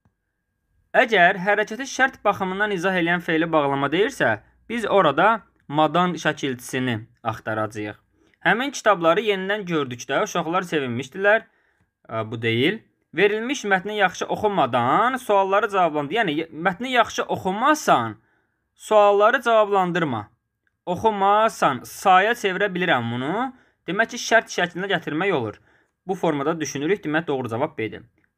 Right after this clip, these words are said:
Kəndə çatar-çatmaz qohum əqrəbalarına baş çəkdi, bu zaman bildirir. Sahədəkilər oxuya-oxuya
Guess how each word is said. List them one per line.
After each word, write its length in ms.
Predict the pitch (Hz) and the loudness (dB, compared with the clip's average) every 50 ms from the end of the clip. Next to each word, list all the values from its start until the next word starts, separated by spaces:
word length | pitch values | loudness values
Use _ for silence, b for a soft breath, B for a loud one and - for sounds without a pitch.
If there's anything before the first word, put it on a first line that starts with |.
| - | 0
Kəndə 320 | - 208 208 220 226 262 269 - | 2 2 2 2 0 -2 0 0
çatar-çatmaz 720 | 220 202 - 233 233 226 - 196 175 175 165 190 202 180 175 | -2 0 2 2 2 2 0 -2 -4 -2 -4 -4 -4 -4 -4
qohum 200 | 180 170 180 175 170 | -2 -2 0 0 0
əqrəbalarına 640 | 156 147 147 147 143 139 135 131 123 120 117 117 117 110 113 | 0 0 -2 -2 -2 -2 -2 0 0 -2 -2 -2 -4 -2 -2
baş 200 | 123 120 117 117 | -2 -2 -2 -4
çəkdi, 300 | - 113 107 - 185 180 165 | -8 -10 -8 -8 -10 -8 -8
bu 120 | 139 127 120 | -6 -8 -6
zaman 420 | 113 120 120 110 120 151 180 202 | -4 -2 -2 0 0 0 0 0
bildirir. 400 | 202 202 196 208 202 208 208 202 b b b b b b b b | 0 0 2 2 4 2 2 0 b b b b b b b b
Sahədəkilər 800 | _ - 190 196 202 202 214 208 196 214 190 - 226 269 294 - - 196 | _ 0 2 4 4 4 4 2 2 0 -2 -2 0 0 0 0 -2 -4
oxuya-oxuya 680 | 180 - 208 202 220 220 202 - - 147 131 131 131 | -4 -4 -2 -2 0 0 -2 -2 -2 0 2 4 4